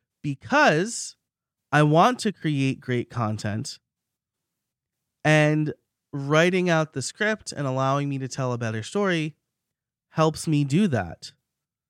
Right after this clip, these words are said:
And the shortcut there is that I'm not scripting with another guest or doing raw interviews with guests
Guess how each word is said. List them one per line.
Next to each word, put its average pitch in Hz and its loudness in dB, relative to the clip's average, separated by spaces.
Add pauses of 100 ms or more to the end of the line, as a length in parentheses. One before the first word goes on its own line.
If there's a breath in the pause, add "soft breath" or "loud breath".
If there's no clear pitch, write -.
(600)
And 143 2
the 131 -4
shortcut 151 -2
there 113 -2
is 127 -4
that 127 0
I'm 127 -2
not 131 -2
scripting 131 -8
with 120 -8
another 117 -8
guest - -4 (600)
or 127 -4 (280)
doing 127 -6
raw 123 -2
interviews 143 -4
with 113 -6
guests - -8